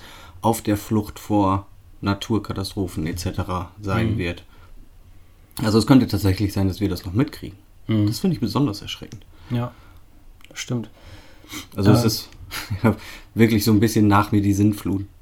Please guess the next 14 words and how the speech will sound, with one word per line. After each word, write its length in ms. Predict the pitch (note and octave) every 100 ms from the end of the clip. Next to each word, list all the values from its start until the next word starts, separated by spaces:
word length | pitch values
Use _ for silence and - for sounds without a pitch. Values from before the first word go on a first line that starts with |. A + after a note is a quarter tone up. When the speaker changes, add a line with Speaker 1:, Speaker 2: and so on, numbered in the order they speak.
| -
Speaker 2:
Ja, 520 | C3 C3+ C3+ C#3 B2
ja, 240 | A#2 B2 A#2+
möglich. 540 | A#2 B2 B2 B2 - - - - - - - -
Ähm, 480 | A2+ G#2+ G#2+ A2+ - - - - - - - -
also 160 | A#2+ A#2+
was, 220 | C3+ - - - - - - -
was 200 | B2 A#2
ich 140 | C3
sagen 240 | C#3 C#3+ C3+
muss, 300 | C#3 C#3 - - - - -
ich 180 | D3
find 200 | - C#3
ja, 440 | C#3+ C3 B2+ B2+ - -
ähm, 420 | A#2+ A#2 A#2 A#2